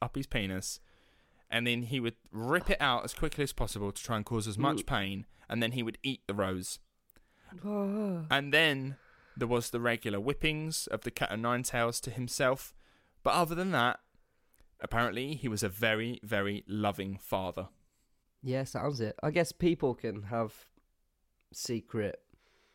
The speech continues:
Speaker 2: I don't know, ident-, not identity, it's not fucking superhero, but you know what I mean.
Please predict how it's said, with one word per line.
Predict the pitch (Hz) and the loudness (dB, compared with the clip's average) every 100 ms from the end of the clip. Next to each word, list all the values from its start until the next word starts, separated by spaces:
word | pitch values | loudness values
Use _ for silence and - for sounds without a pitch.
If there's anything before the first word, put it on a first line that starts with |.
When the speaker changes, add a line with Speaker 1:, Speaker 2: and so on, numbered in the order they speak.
| _ _ _ _ | _ _ _ _
Speaker 2:
I | 123 | -12
don't | 104 | -8
know, | 104 101 107 - | -6 -6 -8 -10
ident-, | 110 104 110 107 | -10 -8 -6 -6
not | 117 104 | -6 -6
identity, | 98 104 98 - | -6 -6 -6 -8
it's | 92 | -10
not | 101 | -8
fucking | - - | -10 -12
superhero, | - 107 104 95 101 101 | -6 -6 -4 -2 -2 -2
but | 139 | 0
you | |
know | 151 | 2
what | 104 | 2
I | 98 | 0
mean. | 104 95 | -2 -4